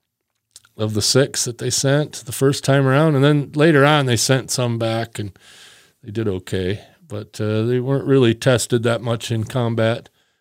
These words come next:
over there. The B model, they, uh, they played with it in the Navy for a while, decided it was too big and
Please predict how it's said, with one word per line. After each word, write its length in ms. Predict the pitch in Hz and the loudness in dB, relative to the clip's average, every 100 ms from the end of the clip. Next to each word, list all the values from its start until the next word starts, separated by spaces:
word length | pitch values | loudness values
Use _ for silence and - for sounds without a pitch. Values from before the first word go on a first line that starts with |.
| _ 113 | _ -12
over 140 | 107 | -4
there. 200 | 104 107 - - - | -4 -4 -8 -18 -10
The 80 | 123 | -2
B 240 | 160 190 | 2 2
model, 400 | 170 170 170 170 | 2 2 2 2
they, 340 | 160 143 147 | 2 2 2
uh, 180 | 143 139 | 2 0
they 160 | 131 131 | 0 -4
played 360 | 127 139 143 | 0 0 2
with 120 | 135 135 | 2 2
it 140 | 139 | 0
in 60 | 135 | -2
the 80 | |
Navy 400 | 127 135 143 131 | -2 -2 0 0
for 240 | 135 - 131 | -2 -2 0
a 60 | |
while, 300 | 123 127 139 | 2 2 2
decided 360 | 127 113 131 131 | 0 -2 -2 -2
it 100 | 120 | -2
was 160 | 117 - | -4 -4
too 220 | - 127 | -4 -2
big 400 | 120 123 127 117 | 2 2 2 0
and 200 | 107 | -4